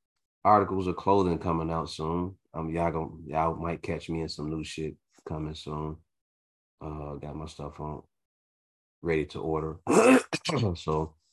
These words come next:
all that will be on this way. But we all got shit going on. Smitty's out here doing this beat,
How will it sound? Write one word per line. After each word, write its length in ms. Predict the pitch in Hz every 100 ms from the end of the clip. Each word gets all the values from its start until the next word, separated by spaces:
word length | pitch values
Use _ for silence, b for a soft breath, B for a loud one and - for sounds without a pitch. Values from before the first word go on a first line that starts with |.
| _ _ _ _ _
all 200 | - 78
that 120 | 76 78
will 100 | 71
be 160 | 76
on 100 | 71
this 140 | 78 78
way. 180 | 78
But 280 | 73 71 73 - _ _ _ _ _ _ _ _ _ _ _ -
we 160 | 90
all 140 | 110 110
got 180 | 107 98
shit 180 | 104
going 240 | 101 101 98
on. 220 | 101 90
Smitty's 380 | - 95 92 87
out 160 | 87
here 120 | 90 85
doing 280 | 82 85
this 140 | 85 82
beat, 280 | 82 90